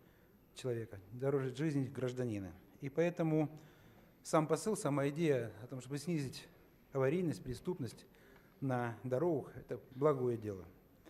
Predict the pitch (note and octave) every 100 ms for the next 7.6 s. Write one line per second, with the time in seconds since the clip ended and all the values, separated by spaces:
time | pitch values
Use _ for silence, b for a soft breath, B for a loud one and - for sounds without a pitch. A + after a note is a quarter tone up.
0 | B B B B - A#3+ B3+ G#3+ F3+ G3+
1 | F3 D#3 E3+ D#3 E3+ - C#3+ - E3+ G3+
2 | G#3 D#3+ - A#2+ A2 - B B B B2+
3 | B2+ D3 C#3+ E3+ F#3+ F#3+ E3 D#3 B B
4 | B B G#3 G#3 G3 F#3+ F#3 F3 F#3 F3+
5 | F3+ E3+ D#3+ E3+ G3 F3 C3 A2 F#2+ -
6 | - - - - D3 A#2+ - - D3 -
7 | B2+ C#3 C#3 B2+ G2+